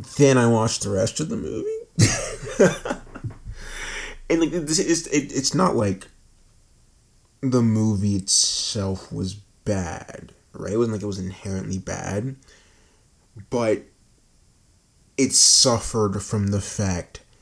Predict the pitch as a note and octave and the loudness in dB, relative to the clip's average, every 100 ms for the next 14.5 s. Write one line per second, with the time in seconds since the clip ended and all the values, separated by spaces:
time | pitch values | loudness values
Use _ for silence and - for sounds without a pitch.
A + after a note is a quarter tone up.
0 | _ _ G#2 G2+ G#2 F#2+ G2 F#2 - - | _ _ -6 -4 -4 -4 -4 -6 -8 -6
1 | E2+ - F#2 F#2+ E2+ D#2+ - - _ _ | -6 -6 -6 -4 -4 -6 -10 -14 _ _
2 | _ _ _ _ - G2 G2 G2+ - _ | _ _ _ _ -4 0 2 0 -4 _
3 | - - - _ _ - C3 - C3 A2 | -20 -20 -20 _ _ 2 4 6 6 6
4 | G#2 F#2+ - _ _ _ _ - - _ | 4 0 -6 _ _ _ _ -20 -20 _
5 | _ _ _ _ _ _ _ _ _ _ | _ _ _ _ _ _ _ _ _ _
6 | _ C#3+ C3+ - B2 A#2+ A#2 A#2 B2+ G#2 | _ 0 0 -4 -12 -12 -10 0 2 2
7 | F3 G#3+ - A2 F#2+ B2 B2 F#2 F#2 D3+ | 4 4 2 -2 -2 -2 0 0 -2 -4
8 | C#3+ F3 - - C3 A2+ G2+ G2+ - A2+ | -4 -6 -8 -4 -4 -4 -6 -8 -4 -4
9 | F#2+ - - F2+ G2+ A#2 D3+ G2+ - A#2+ | -2 -6 -10 -8 -6 -2 0 -2 -2 0
10 | A#2 F#2 - - G#2 - - - - - | 2 2 0 -2 -4 -6 -10 -18 -18 -18
11 | - D#2+ G#2 G#2+ G#2 G#2+ G#2+ G#2+ G#2+ A#2 | -12 -4 0 2 4 2 0 -6 -6 -2
12 | C3 B2 F#2+ - - A#2 G#2 G#2+ G2+ - | -2 -2 -2 -4 -4 -4 -2 -2 -2 -4
13 | - A2 G#2 G2 G2 F2+ - - - - | -6 -6 -4 -2 -4 -4 -4 -6 -6 -8
14 | G2+ F#2+ F2 - - | -6 -4 -8 -12 -20